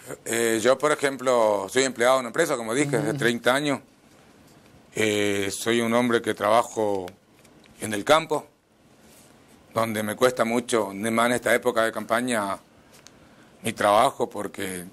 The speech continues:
Speaker 1: yo no vivo de la política, vivo
Speaker 2: Ujú.
Speaker 1: totalmente de mi trabajo, pero sí me apasiona la política.
Speaker 2: Ujú, ujú.
Speaker 1: Soy un hombre que me levanto a las cinco de la mañana, voy a mi laburo, vuelvo a las tres, a las cuatro de la tarde, de ahí salgo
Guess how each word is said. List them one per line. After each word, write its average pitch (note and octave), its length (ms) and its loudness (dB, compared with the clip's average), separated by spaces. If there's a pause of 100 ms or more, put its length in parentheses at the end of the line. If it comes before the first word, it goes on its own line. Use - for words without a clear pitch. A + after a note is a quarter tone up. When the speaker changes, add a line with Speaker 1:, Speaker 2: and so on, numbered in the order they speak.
(140)
Speaker 1:
yo G#2+ 180 0
no B2 140 -2
vivo B2+ 280 4
de A2+ 40 2
la G#2 100 0
política, G#2+ 520 -2
vivo A2+ 320 0
Speaker 2:
Ujú. B2 100 -6
Speaker 1:
totalmente A#2+ 640 -2
de G#2+ 60 0
mi G2+ 120 -10
trabajo, G#2+ 480 0 (520)
pero G2+ 200 -4
sí C3 180 2
me B2 120 2
apasiona A2 360 -2
la A2 140 -4
política. A#2 400 -4
Speaker 2:
Ujú, B2+ 140 -8
ujú. C3 180 -12 (840)
Speaker 1:
Soy A2+ 180 -4
un G#2 80 -4
hombre A2+ 220 2
que A2 100 -4
me G#2 100 -2
levanto G#2+ 420 2
a G2+ 40 -2
las F#2+ 120 -2 (360)
cinco A#2+ 360 -2
de A2 40 2
la G#2+ 80 2
mañana, C3 420 0
voy A2+ 200 0
a A2 60 -2
mi A2 120 -4
laburo, A#2 500 0 (580)
vuelvo A2+ 300 0
a G#2+ 40 -2
las G2+ 180 -2
tres, A#2 200 2
a - 40 0
las G#2+ 120 0
cuatro A#2 420 -2
de G#2 80 -2
la - 40 -20
tarde, C3+ 340 0
de A2+ 60 -2
ahí A#2 140 -2
salgo A2+ 420 -2